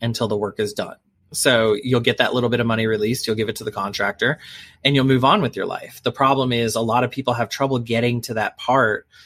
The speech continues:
where they have the money to pay. But once you get there, it's all about just being a good consumer, hiring the right contractors, making sure you're watching the job, making sure you're managing money, right?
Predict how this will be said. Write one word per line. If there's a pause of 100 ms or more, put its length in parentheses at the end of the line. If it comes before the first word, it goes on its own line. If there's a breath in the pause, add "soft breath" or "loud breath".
(200 soft breath)
where
they
have
the
money
to
pay.
But
once
you
get
there, (680 soft breath)
it's
all
about
just
being
a
good
consumer,
hiring
the
right
contractors,
making
sure
you're
watching
the
job,
making
sure
you're
managing
money,
right?